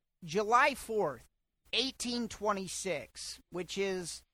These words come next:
uh, about a year and a half into John Quincy, not quite, but about a year and a couple months into John Quincy's presidency,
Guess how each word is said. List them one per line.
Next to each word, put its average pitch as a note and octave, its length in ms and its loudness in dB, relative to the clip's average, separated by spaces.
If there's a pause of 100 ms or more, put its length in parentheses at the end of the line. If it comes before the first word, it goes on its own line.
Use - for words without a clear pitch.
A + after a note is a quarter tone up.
(320)
uh, G3 320 4
about D#4 260 6
a D#4 40 0
year B3+ 300 2
and A3 100 2
a G3+ 40 2
half G3+ 360 0
into F3+ 180 -2
John F#3 300 0
Quincy, F3 400 -6
not A3+ 260 4
quite, D#3+ 400 -2
but E3+ 300 2
about A#3 460 6 (320)
a G#3+ 120 -2
year G#3 300 2
and F#3+ 100 2
a F#3 60 0
couple F#3 300 0
months F3 320 0
into E3 200 -6
John E3 320 0
Quincy's E3 520 -6
presidency, E3 920 -4